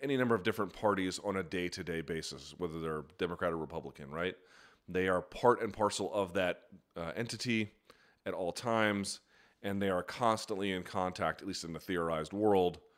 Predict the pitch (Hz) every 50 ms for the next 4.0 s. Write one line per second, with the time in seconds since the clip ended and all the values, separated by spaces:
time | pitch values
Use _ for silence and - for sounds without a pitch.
0 | _ _ _ _ _ _ - 92 92 90 78 82 87 104 98 95 90 82 - -
1 | - - 95 87 85 - - 85 78 80 78 73 80 87 85 76 95 85 82 80
2 | - 78 - 80 78 76 73 - - 80 73 - 82 76 73 80 76 73 71 78
3 | 73 69 - - - 80 69 69 69 69 65 69 71 71 76 80 69 65 - -